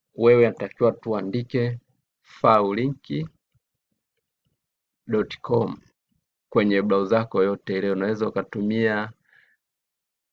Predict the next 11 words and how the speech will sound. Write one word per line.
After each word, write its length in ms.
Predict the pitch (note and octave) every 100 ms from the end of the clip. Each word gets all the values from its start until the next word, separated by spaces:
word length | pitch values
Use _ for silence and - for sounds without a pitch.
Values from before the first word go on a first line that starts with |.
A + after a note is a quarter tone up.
| _ _ _ _ _ _ _ _
Chrome, 420 | A#2+ A#2 A#2 A2+ G#2+
unaweza 380 | G2 G#2 G#2+
ukatumia 760 | G2+ F#2+ - G2 G2+ A2 G#2+ G#2
Mozilla, 520 | G2+ G2 F#2 A2 A2
unaweza 320 | G2+ G#2 G2+
ukatumia 480 | G2 F#2 - G#2 G#2
Firefox, 760 | - A2 G#2 - A#2 A2+ - A#2 A#2 - _ _ -
unaweza 400 | G#2+ G#2 G#2 G#2
ukatumia 880 | - G#2 - G2+ G#2 G#2+ G#2 G2+ G2+ _ _ _ -
Opera 400 | F2 - G2 G2
Mini, 520 | G#2 A2+ A2 G#2+ G#2+